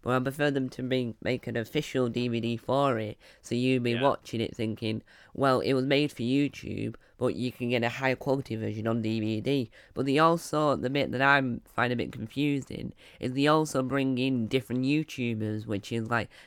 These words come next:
Speaker 1: kind, kind of thinking, "Well, what, what, why are they doing that? Are they trying to get more money or what?" It just makes no sense to me.
Speaker 2: Yeah, I mean, I saw the, um, I watched the live stream for, um, the Daleks anime, you know,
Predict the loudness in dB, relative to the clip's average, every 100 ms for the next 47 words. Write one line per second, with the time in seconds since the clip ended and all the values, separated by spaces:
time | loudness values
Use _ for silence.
0 | -6 0 0 -2 -12 -20 -20 -6 0 2
1 | 2 0 -2 -2 -2 -4 -4 -18 _ 0
2 | 0 -2 0 2 2 2 2 2 2 0
3 | 0 0 0 -2 -2 -4 -4 0 0 0
4 | -2 -2 0 2 2 0 0 0 0 -2
5 | -2 -2 -2 -2 -2 -2 -4 -2 -2 -2
6 | -2 -2 -4 -4 -4 -10 -12 -12 -12 -20
7 | -20 -20 -20 _ _ _ -20 -20 -4 0
8 | 2 2 0 -6 -6 -6 -4 0 0 0
9 | -2 0 0 -2 -8 -8 -4 -2 -2 -2
10 | -4 -2 -2 -4 -12 -12 -12 -12 -18 _
11 | _ -10 -8 -4 -4 -6 -10 -20 _ _
12 | _ _ _ _ -20 -12 -8 -4 -4 -6
13 | -10 -12 -10 -12 -14 -12 -10 -8 -8